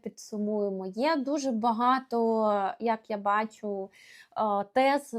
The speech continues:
так, стосовно думок відносно цього розшуку. Як писалося в деяких пояснювальних записках, що само слово, так, воно ставить в, в якийсь відповідний стан, в оману тощо, і викликає певні емоції і є-,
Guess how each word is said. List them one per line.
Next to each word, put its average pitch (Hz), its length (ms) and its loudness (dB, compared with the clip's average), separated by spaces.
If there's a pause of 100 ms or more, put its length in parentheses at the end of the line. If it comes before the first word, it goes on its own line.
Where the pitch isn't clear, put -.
так, - 260 2
стосовно 233 520 -2
думок 220 540 -2
відносно 220 400 -4
цього 202 360 -8
розшуку. 190 540 -4
Як 220 260 0
писалося 220 580 -6
в 196 40 -8
деяких 202 440 -8
пояснювальних 190 840 -8
записках, 233 540 -8
що - 140 -16
само 214 340 -4
слово, 220 500 -2
так, 214 300 -6
воно 190 200 -6
ставить 196 600 -4
в, 185 140 -6 (140)
в 185 320 -10
якийсь 196 580 -4
відповідний 226 640 0
стан, 233 500 0
в 202 60 -2
оману 220 560 2
тощо, 220 500 -2 (300)
і 208 40 -4
викликає 208 640 2
певні 202 460 -2
емоції 175 680 -4 (200)
і 208 260 -4
є-, 190 200 -6